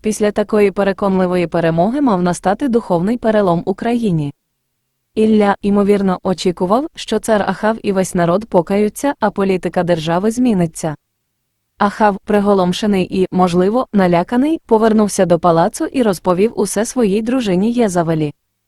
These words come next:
Реакція Єзавелі була несподіваною. Вона не розкаялася.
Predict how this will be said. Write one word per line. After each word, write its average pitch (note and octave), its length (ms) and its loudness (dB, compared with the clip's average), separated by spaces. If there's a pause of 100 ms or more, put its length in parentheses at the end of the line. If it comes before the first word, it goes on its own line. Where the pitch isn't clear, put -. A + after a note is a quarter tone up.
(440)
Реакція G3 600 2
Єзавелі G#3+ 600 0
була B3 260 2
несподіваною. F3 920 -2 (320)
Вона F3+ 360 -2
не C#4 140 -2
розкаялася. F3 840 -4